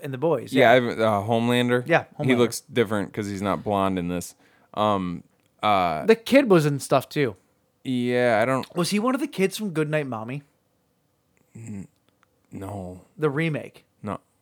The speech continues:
Speaker 2: no, I don't think so. 'Cause
Speaker 1: Uh,
Speaker 2: even that came, 'cause he's
Speaker 1: Are you
Speaker 2: in,
Speaker 1: sure?
Speaker 2: in this movie, he's only, what, maybe
Speaker 1: Eh, it's
Speaker 2: ten or
Speaker 1: sh-,
Speaker 2: eleven.
Speaker 1: okay.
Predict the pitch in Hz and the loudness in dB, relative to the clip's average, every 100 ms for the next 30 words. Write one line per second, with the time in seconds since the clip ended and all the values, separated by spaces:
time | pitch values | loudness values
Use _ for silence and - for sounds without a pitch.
0 | - - 101 92 117 98 - 98 110 - | -18 -12 -10 -10 -12 -14 -12 -14 -12 -12
1 | 101 101 - 120 120 113 95 95 - 107 | -12 -10 -4 0 0 0 0 -2 -2 -6
2 | 92 82 - 110 107 110 90 - 156 202 | -6 -8 -8 -8 -6 -8 -8 -2 2 2
3 | 196 180 226 240 113 - 101 110 117 107 | 4 6 6 4 0 0 -2 0 0 0
4 | 101 101 85 92 92 - - - 98 85 | -2 -2 -4 -2 -2 -4 -10 -10 -6 -2
5 | 160 160 160 156 107 101 95 90 92 95 | 2 4 4 4 2 2 2 4 4 4
6 | 101 | 0